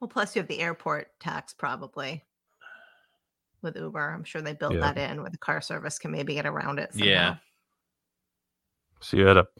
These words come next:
Speaker 2: a dedicated car service, and you said you were super impressed with it, right?
Speaker 3: Oh, yeah, they had, we didn't realize that w-, they had our name, like, on the front of the windshield.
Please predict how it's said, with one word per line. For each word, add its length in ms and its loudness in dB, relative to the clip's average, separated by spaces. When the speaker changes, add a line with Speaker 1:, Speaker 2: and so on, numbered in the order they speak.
Speaker 2:
a 80 -6
dedicated 640 8
car 240 10
service, 440 0
and 120 0
you 80 4
said 260 6
you 80 4
were 80 2
super 340 2
impressed 380 4
with 140 2
it, 100 2
right? 260 2
Speaker 3:
Oh, 80 12
yeah, 280 12
they 180 10
had, 260 8
we 80 6
didn't 240 6
realize 360 6
that 200 0
w-, 220 -6
they 180 6
had 220 10
our 120 10
name, 380 2
like, 180 2
on 140 4
the 80 -4
front 420 0
of 180 -2
the 80 0
windshield. 640 -4